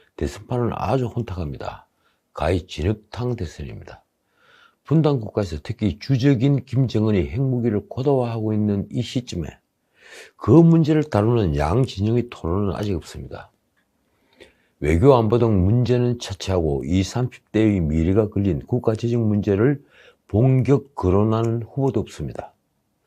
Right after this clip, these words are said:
막연히 경제를 살린다거나 경제의 대통령이 되겠다면서 승장을 하고 일자리를 이백만 개씩이나 만들고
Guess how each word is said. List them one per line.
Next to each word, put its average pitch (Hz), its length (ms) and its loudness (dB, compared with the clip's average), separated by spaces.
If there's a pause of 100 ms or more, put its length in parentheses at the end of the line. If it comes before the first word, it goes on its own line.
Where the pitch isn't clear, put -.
(640)
막연히 120 420 0
경제를 85 380 0
살린다거나 92 680 -4
경제의 80 360 -4
대통령이 107 540 -6
되겠다면서 90 580 -4
승장을 123 640 -2
하고 87 220 -2
일자리를 104 680 2 (200)
이백만 110 540 4
개씩이나 107 440 -2
만들고 76 400 -10